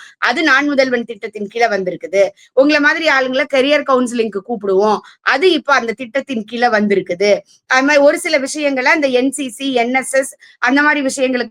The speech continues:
சொல்லுவோம், அது வந்திருக்குது. அப்போ நீங்க பெயரை மாற்றி இருக்கிறீர்கள், வேற எதையுமே நீங்க அங்க செய்யல அப்படிங்கிறது தான்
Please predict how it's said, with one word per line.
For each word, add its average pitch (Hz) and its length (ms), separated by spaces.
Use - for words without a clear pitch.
சொல்லுவோம், 233 360
அது 226 160
வந்திருக்குது. 196 580
அப்போ 185 280
நீங்க 254 260
பெயரை 330 420
மாற்றி 269 460
இருக்கிறீர்கள், 226 680
வேற 247 320
எதையுமே 269 420
நீங்க 247 240
அங்க 214 260
செய்யல 240 420
அப்படிங்கிறது 208 520
தான் 311 200